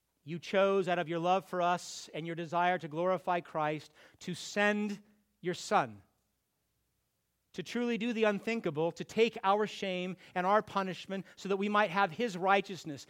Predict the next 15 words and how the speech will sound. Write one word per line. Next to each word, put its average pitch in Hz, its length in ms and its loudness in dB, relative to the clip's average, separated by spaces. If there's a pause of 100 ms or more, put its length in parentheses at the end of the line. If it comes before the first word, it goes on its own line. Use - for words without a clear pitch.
(140)
And 180 100 0
having 240 340 4
his 190 220 -6
righteousness, 196 680 0 (140)
we 208 180 -4
now 202 280 4
can 196 180 -6
enter 180 500 -6 (140)
the 185 80 -10
throne 190 320 -4
room. 131 260 -8 (1160)
We 147 120 -6
can 160 120 -8
come 180 220 -4
in. 151 260 -2